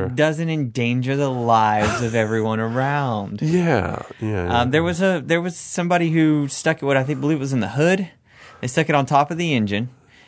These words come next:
Speaker 1: And they
Speaker 2: Was it?
Speaker 1: basically,
Speaker 2: Okay.
Speaker 1: yeah, they blew parts of the hood and frame a couple hundred yards away.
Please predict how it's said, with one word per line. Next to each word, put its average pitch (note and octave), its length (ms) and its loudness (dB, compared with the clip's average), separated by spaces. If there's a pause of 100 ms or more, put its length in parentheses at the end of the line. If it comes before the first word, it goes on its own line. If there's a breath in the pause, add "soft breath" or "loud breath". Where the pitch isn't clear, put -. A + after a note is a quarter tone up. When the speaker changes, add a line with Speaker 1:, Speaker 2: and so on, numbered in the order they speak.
(180 soft breath)
Speaker 1:
And A2+ 100 -4
they A2+ 160 -2
Speaker 2:
Was B2+ 200 4
it? - 60 -4
Speaker 1:
basically, B2+ 340 0
Speaker 2:
Okay. G2+ 320 0
Speaker 1:
yeah, A2+ 100 2
they A2+ 120 0
blew D3 340 0
parts D3 440 0
of B2 220 -2
the A#2 160 2
hood C3 600 2
and A#2 300 -2
frame A2+ 800 0 (500 soft breath)
a - 180 -20
couple C#3+ 200 0
hundred C3+ 280 -2
yards B2 320 0
away. A2+ 500 0